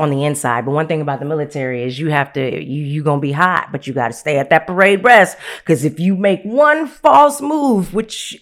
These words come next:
anything, <laughs> they can get you. <laughs> They can get your ass. And as a black woman, I had to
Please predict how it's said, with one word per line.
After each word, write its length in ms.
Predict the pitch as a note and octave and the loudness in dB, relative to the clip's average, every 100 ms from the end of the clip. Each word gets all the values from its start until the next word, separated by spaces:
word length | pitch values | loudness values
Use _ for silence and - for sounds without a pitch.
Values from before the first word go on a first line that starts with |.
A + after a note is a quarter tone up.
| _ | _
anything, 720 | C4 D4 A#3 - D3+ A2 G2 - - C3 C#3 | 0 2 0 -2 -4 -6 -12 -14 -10 -8 -10
<laughs> 360 | _ - - _ | _ -20 -20 _
they 320 | D3 F3 F#3+ | -2 2 4
can 300 | G3 F#3 D3+ | 2 0 0
get 340 | B2 D#3 D3+ - | 0 -2 -2 -8
you. 160 | G#2+ - - | -12 -12 -2
<laughs> 180 | - G3 | 4 6
They 220 | - - | 8 6
can 380 | - B3 A#3 F3 | 4 6 6 6
get 320 | E3 G3 - - - - | 4 2 0 -12 -16 -16
your 260 | - E3 D3+ | 4 6 6
ass. 320 | C#3 C3 B2+ | 4 0 -2
And 140 | C#3+ C#3+ | -2 -2
as 100 | D3 | -2
a 40 | |
black 280 | C#3+ G3 A#3 | 0 0 0
woman, 420 | A#3 C4+ C#3+ D#3 - - - | -4 -4 -6 -8 -14 -20 -10
I 120 | - F#3 | -2 0
had 240 | F3 D#3 | 0 0
to 200 | D#3 C#3 | -2 -2